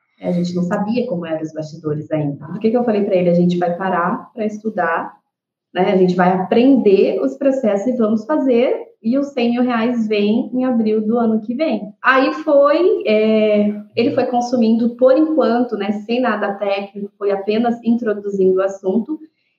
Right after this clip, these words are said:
Em julho, ele programou uma viagem, eu fiz trinta anos em julho, ele programou uma viagem pra Gramado, sem eu saber. E a gente foi pra Gramado.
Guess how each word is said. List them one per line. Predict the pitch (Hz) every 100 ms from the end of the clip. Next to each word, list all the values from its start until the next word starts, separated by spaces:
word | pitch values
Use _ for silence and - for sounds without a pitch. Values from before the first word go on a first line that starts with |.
| _
Em | 247 294
julho, | 226 254 311 294 185 175 175 -
ele | 190 220
programou | 214 214 214 214
uma | 220 214
viagem, | 214 208 208 220 202
eu | 202
fiz | 208 -
trinta | 202 - 190
anos | 190 190 196
em | 208
julho, | 202 202 247 339 381 - _
ele | 196
programou | 208 208 214 214 220
uma | 220
viagem | 214 208 208 214
pra | 214 208
Gramado, | 214 233 196 175 175 180 - _ _
sem | 190
eu | 190
saber. | 190 220 156 190 _ _ _ _ _ _ _ -
E | 403
a | 440
gente | 349
foi | 349 320
pra | 311
Gramado. | 311 320 233 170 175 180